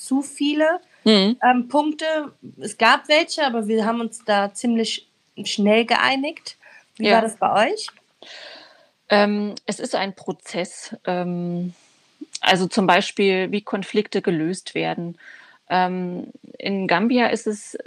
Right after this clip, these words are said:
Speaker 2: so, dass wenn, äh, gestritten wird, dass einer von den beiden, äh, sich der Situation entzieht und rausgeht, ne?
Speaker 1: Mhm.
Speaker 2: Ich hab das damals nicht verstanden, weil unsere, äh, Streitkultur ist so,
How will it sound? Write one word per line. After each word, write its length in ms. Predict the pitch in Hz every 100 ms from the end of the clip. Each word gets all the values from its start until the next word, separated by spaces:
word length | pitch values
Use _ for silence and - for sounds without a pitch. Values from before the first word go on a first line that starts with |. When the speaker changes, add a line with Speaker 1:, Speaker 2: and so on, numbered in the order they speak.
| -
Speaker 2:
so, 360 | 180 208 240 262
dass 400 | 196 196 - - -
wenn, 480 | 208 220 220 -
äh, 180 | - - -
gestritten 580 | 208 - 285 285 220
wird, 480 | 220 294 - - -
dass 200 | 214 -
einer 500 | - 180 220 262 262
von 180 | 254 233
den 180 | 220 202
beiden, 600 | 180 175 202 196 202 202 _ _ -
äh, 240 | 190 190
sich 240 | 185 208 -
der 360 | 202 196 190 -
Situation 580 | 208 208 202 - 208 196
entzieht 580 | 185 - 247 285 - _
und 260 | 208 190 160
rausgeht, 560 | 151 - 165 165 - _ _ _
ne? 120 | 202 226
Speaker 1:
Mhm. 180 | 185 - - - - -
Speaker 2:
Ich 160 | - 247
hab 140 | 240
das 160 | 233 -
damals 440 | 208 208 202 -
nicht 300 | 226 - - -
verstanden, 640 | 202 180 170 190 - 165
weil 320 | 165 170 180 -
unsere, 500 | 214 214 208 202 202 - - - _ -
äh, 340 | 196 175 185
Streitkultur 800 | 180 190 233 - 226 - 220 190
ist 240 | 185 -
so, 300 | - 226 277